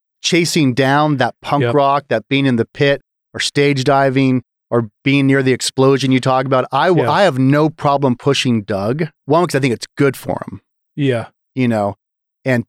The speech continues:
Speaker 1: two, he gets better. The more you push
Speaker 2: Right.
Speaker 1: him, I, I would watch him give a lecture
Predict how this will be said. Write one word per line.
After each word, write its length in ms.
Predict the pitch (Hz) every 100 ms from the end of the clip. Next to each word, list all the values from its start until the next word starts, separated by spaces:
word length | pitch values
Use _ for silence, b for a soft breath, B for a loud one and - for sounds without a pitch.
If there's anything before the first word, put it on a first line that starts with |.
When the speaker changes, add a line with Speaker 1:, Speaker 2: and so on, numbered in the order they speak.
| -
Speaker 1:
two, 380 | 160 160 143
he 260 | 123 - 127 _
gets 300 | 131 104 - - _
better. 420 | 120 98 90 - - _ _ _ _ -
The 80 |
more 400 | 110 110 123 135 131
you 220 | 127 123
push 300 | - 123 123
Speaker 2:
Right. 120 | 120
Speaker 1:
him, 260 | 117 101 101 _ _
I, 160 | 139 151
I 80 | 156
would 120 | 160
watch 280 | 147 143 -
him 120 | 143
give 140 | 135
a 60 | 120
lecture 600 | 117 135 - - 101 98